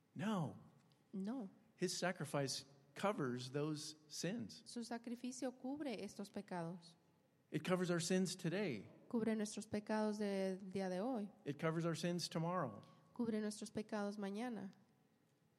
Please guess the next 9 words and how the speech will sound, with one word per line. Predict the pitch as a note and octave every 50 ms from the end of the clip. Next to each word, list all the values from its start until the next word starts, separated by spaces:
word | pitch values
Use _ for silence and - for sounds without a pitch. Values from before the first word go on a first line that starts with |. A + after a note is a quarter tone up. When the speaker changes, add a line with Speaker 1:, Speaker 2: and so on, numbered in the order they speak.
| _ _ _ _ _ -
Speaker 1:
God's | C#3+ D3 E3+ E3 -
sacrifice | - D#3+ D#3+ D#3+ D3+ - C#3+ C3 C3 C3 - -
allowed | - A#2+ A#2+ B2+ D3 D#3+ D#3+ D3
us | D3 D3+ D3+ -
to | - - A#2+
be | A#2+ C3+ B2+ B2
holy | A#2 - - E3+ E3+ E3+ B2+ G#2 G#2 G#2+ -
before | B2 A2+ - - C3+ B2 B2 A2+
God | A2 G2+ G2+ A#2 B2